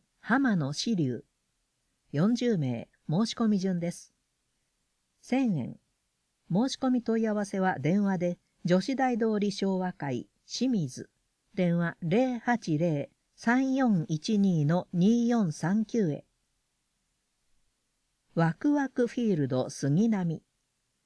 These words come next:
楽しいゲームの森を体験しよう。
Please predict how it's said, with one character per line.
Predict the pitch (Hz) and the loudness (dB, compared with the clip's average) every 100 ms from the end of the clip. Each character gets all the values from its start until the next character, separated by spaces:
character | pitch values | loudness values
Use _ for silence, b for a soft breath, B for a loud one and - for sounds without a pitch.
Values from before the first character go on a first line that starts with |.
| _ | _
楽 | 175 170 277 | 0 2 0
し | - 269 | -2 -2
い | 196 | 2
ゲ | 226 240 | 2 2
ー | |
ム | 196 | 2
の | 170 160 | 2 2
森 | 151 185 226 | 0 0 0
を | 220 - | -2 -2
体 | 156 175 | -2 -2
験 | 202 185 | 0 -2
し | - 185 | -2 -2
よ | 175 131 | 0 -2
う。 | - | -6